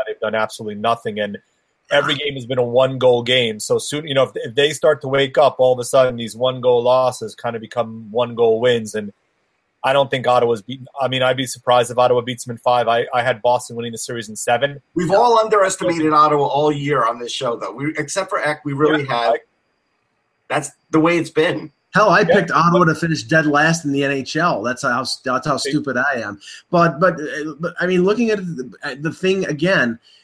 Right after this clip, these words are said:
Speaker 3: Karlsson came into the playoffs hobbled, and he has looked nothing like being hobbled at all. He's
Speaker 2: Right.
Speaker 3: been at, at top flight speed and, and has been creative as always.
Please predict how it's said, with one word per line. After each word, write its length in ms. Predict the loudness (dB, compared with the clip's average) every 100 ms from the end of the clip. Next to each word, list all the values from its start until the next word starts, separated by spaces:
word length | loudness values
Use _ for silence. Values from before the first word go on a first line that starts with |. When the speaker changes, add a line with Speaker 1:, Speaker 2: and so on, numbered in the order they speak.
| _ _ _
Speaker 3:
Karlsson 720 | 0 2 2 2 0 0 -2
came 300 | -4 -2 0
into 180 | 0 0
the 140 | -2
playoffs 760 | -2 -2 0 2 0 -2 -8 -12 _ _
hobbled, 680 | -14 -4 2 2 0 -6 -8 -8
and 80 |
he 120 | -2 0
has 200 | 0 0
looked 300 | -4 -4 -2
nothing 580 | 0 0 2 0 0 -6 _ _ _ _ _
like 300 | 0 0 0
being 200 | 0 0
hobbled 480 | 0 0 0 -4 -4
at 60 | -2
all. 200 | -2 -2
He's 180 | -2 -4
Speaker 2:
Right. 80 |
Speaker 3:
been 140 | -8 -8
at, 180 | -6 -6 -8 -10 -12 -12 _ _
at 120 | -8 -8 -12 _ _
top 280 | -2 -2 -2
flight 340 | -2 0 0 -2
speed 460 | -2 0 2 0 -6 -18 -14 -4
and, 340 | 0 2 0
and 240 | 0 0 0
has 200 | -2 -6
been 400 | -6 -2 0 -2
creative 480 | -2 2 4 4 0
as 100 | 0
always. 380 | 2 2 0